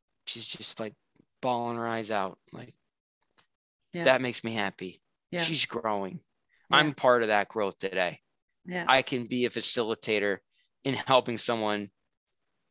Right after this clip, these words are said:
Speaker 1: achieve, like, their next level.
Speaker 2: Yeah.
Speaker 1: Um, I don't know. I
Speaker 2: I
Speaker 1: just,
Speaker 2: love that.
Speaker 1: like, I just try to be happy, you know? It's
Speaker 2: Yeah.
Speaker 1: like, like, me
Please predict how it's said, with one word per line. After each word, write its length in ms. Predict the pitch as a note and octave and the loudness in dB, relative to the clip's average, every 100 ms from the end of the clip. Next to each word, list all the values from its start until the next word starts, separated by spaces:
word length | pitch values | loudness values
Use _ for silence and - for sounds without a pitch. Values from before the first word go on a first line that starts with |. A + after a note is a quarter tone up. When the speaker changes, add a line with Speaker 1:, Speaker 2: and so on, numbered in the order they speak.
| - | -8
Speaker 1:
achieve, 380 | A#2+ - B2+ A#2 | -2 -2 0 2
like, 260 | A2 G2+ | 2 2
their 160 | - B2+ | 0 0
next 340 | G#2+ F2+ - | 0 -2 -2
level. 440 | G#2 F#2+ F2 E2+ - _ _ _ - | 0 2 2 -6 -12 _ _ _ -12
Speaker 2:
Yeah. 160 | E3+ - _ _ _ _ | -12 -12 _ _ _ _
Speaker 1:
Um, 480 | - G1+ G#1+ A1 - - _ - | -12 -8 -8 -8 -12 -16 _ 0
I 140 | C#3 | 4
don't 140 | F3 | 4
know. 300 | F#2+ F#2 C#3+ - _ _ _ _ | 4 0 -2 -8 _ _ _ _
I 140 | - B2 | 0 2
Speaker 2:
I 20 | |
Speaker 1:
just, 160 | D#3+ F3 | 2 2
Speaker 2:
love 80 | |
that. 60 | F#3+ | 4
Speaker 1:
like, 200 | A#2 A2 - - _ _ _ _ _ _ _ _ _ _ _ _ _ _ _ D3+ D#3 - | 6 4 -4 -20 _ _ _ _ _ _ _ _ _ _ _ _ _ _ _ -20 -20 -18
I 60 | C#3+ | -14
just 220 | - - | -12 -10
try 180 | - A#2+ | 0 0
to 80 | A2+ | 0
be 160 | G#2+ | -6
happy, 400 | F#2 G2+ A#2+ F#2+ | -2 0 -2 -4
you 100 | E2+ | -8
know? 240 | F#2+ G#2+ A2 _ _ | -8 -10 -14 _ _
It's 180 | - - | -10 -4
Speaker 2:
Yeah. 80 | |
Speaker 1:
like, 120 | G#2+ - _ - - - _ | -4 -6 _ -20 -20 -20 _
like, 280 | C3 B2+ - | 2 2 0
me 420 | A#2+ C3+ E3+ F3 | 0 4 4 2